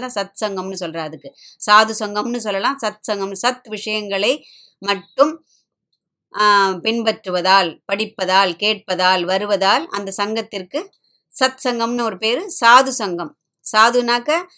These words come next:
சாதுவா இருக்கிறது இல்ல, அமைதியா இருக்கிறது இல்ல, ம், தெளிந்த மனநிலையோடு இருப்பவர்கள். அதாவது எது நி-, நிலையானது, எது நிலையற்றது என்ற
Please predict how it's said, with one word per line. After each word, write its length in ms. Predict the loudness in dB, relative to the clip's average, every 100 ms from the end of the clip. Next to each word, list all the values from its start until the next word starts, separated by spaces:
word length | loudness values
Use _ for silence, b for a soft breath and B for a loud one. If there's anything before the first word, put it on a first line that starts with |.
| b b
சாதுவா 440 | 4 6 8 8 6
இருக்கிறது 320 | 4 -4 2
இல்ல, 80 | 4
அமைதியா 360 | 4 4 4 4
இருக்கிறது 340 | 0 -6 -6 -6
இல்ல, 100 | -6 -10 _ _ _ -20 _ -16
ம், 360 | -10 -6 -6 -6 -4
தெளிந்த 480 | 0 2 2 2 2
மனநிலையோடு 760 | 2 2 0 0 0 0 0 0
இருப்பவர்கள். 580 | -2 0 0 0 -2 -6 -6 -4
அதாவது 380 | 0 0 0 -4 b b b _
எது 320 | 0 2 4 4 2 _ _ _ _ _ _ _ _ _ _ _ -6
நி-, 100 | -4 -2
நிலையானது, 500 | 4 6 8 6 4
எது 180 | 4 2
நிலையற்றது 680 | 2 4 4 2 -2 -2 0
என்ற 240 | -2 0